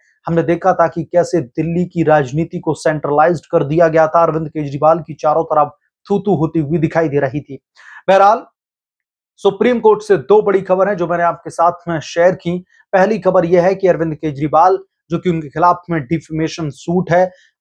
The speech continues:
और उनके साथ-साथ जो संजय सिंह है, उनके खिलाफ भी दर्ज है, लेकिन सुप्रीम कोर्ट का रुख सिर्फ और सिर्फ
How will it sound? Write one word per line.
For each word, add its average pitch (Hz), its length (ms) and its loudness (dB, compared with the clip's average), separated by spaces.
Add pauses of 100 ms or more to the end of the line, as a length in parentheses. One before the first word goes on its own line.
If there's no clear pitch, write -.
और 208 200 4
उनके 190 360 -2
साथ-साथ 175 500 0
जो 160 160 -10
संजय 220 420 -2
सिंह 175 260 -4
है, 180 80 0
उनके 170 220 -2
खिलाफ 170 300 2
भी 160 140 -2
दर्ज 165 280 0
है, 180 80 2
लेकिन 160 260 -4
सुप्रीम 185 480 -6
कोर्ट 180 320 -2
का 156 60 0
रुख 170 320 2 (280)
सिर्फ 226 320 2
और 196 120 0
सिर्फ 202 220 -4